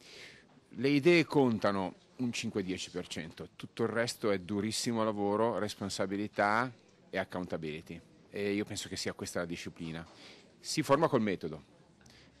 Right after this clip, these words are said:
perché il metodo aiuta a essere rigorosi e strutturati.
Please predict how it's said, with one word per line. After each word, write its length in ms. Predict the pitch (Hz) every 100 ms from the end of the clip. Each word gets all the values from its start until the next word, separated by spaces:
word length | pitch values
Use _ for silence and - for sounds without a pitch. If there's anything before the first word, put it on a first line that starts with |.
| -
perché 140 | 101
il 40 | 104
metodo 220 | 110 101
aiuta 540 | 95 92 92 90 82
a 80 | 67
essere 420 | - - 87 80 -
rigorosi 580 | 90 87 92 101 92
e 40 | 92
strutturati. 640 | - 82 - 60 - -